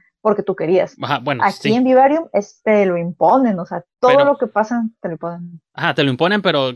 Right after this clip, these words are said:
Speaker 2: creo que estás, es como el mensaje de, de que sí, tú puedes decidir tenerlo, pero al fin y al cabo no estás preparado, sea voluntario o accidental.
Speaker 1: Ujú.
Speaker 2: No,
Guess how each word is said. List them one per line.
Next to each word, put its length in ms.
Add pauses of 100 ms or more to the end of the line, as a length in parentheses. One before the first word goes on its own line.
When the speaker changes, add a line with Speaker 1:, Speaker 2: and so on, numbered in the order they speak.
Speaker 2:
creo 220
que 160
estás, 540
es 180
como 300
el 120
mensaje 400
de, 100
de 100
que 180
sí, 280 (180)
tú 120
puedes 220
decidir 320
tenerlo, 320
pero 140
al 60
fin 80
y 40
al 60
cabo 200
no 100
estás 180
preparado, 440 (240)
sea 160
voluntario 600
o 100
accidental. 640 (120)
Speaker 1:
Ujú. 180 (540)
Speaker 2:
No, 220